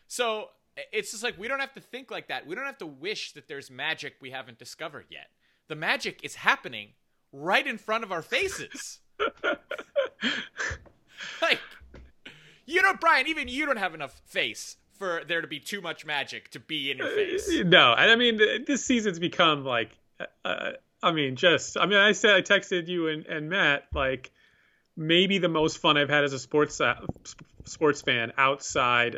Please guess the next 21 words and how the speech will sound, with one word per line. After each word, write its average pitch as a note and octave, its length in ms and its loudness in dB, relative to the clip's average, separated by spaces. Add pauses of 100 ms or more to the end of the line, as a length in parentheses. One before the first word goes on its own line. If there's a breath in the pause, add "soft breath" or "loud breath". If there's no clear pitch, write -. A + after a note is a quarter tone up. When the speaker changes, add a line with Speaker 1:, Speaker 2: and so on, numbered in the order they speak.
Speaker 2:
of A2+ 500 -4
the C#3 80 0
two C#3 240 0
Giants A#2+ 680 0 (240)
Eli C#3 300 6
Super B2+ 260 -6
Bowls. G#2 460 -8
Like, - 340 0 (1120 loud breath)
just F#3+ 260 2
been E3+ 160 2
such - 500 -2
a D3+ 60 2
blast, A#2+ 540 -4
you D3 80 -2
know? C3 220 0
<laughs> D#3+ 40 2
Like, D3+ 300 4 (260)
I G3 160 2
mean, F3 460 -4 (460 loud breath)
so G#3 400 0
unexpected. C#3 840 -2